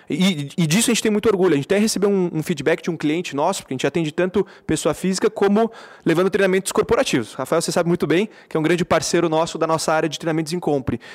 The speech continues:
Mas a gente recebeu um feedback muito interessante que me marcou muito pessoalmente,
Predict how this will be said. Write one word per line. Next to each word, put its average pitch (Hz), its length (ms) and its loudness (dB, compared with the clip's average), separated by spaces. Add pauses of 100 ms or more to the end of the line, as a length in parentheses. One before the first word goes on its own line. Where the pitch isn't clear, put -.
(160)
Mas 139 80 2
a - 20 2
gente 175 140 0
recebeu 202 260 0
um 247 40 -2
feedback 185 480 -2 (100)
muito 196 260 -2
interessante 196 400 -2
que - 80 -10
me 185 80 -2
marcou 214 400 -2
muito 214 340 -2
pessoalmente, 143 640 -6